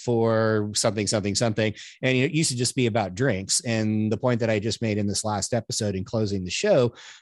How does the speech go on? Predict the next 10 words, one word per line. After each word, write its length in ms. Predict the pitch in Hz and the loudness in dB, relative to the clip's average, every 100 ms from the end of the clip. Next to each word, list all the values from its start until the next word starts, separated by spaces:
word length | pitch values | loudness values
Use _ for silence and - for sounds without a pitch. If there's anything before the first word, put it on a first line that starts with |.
| - | 0
was 80 | 127 | 2
that 160 | 127 | 4
this 140 | 147 190 | 2 2
is 100 | 196 | 2
a 80 | |
professional 520 | 156 135 120 107 110 110 | 2 2 2 2 -2 -2
conference 440 | 95 98 104 92 | -2 -2 -2 -2
like 160 | 101 - | -2 0
anything. 640 | 117 127 104 87 78 82 - | 0 0 0 -6 -6 -12 -4
And 480 | 107 101 101 98 | -2 0 0 0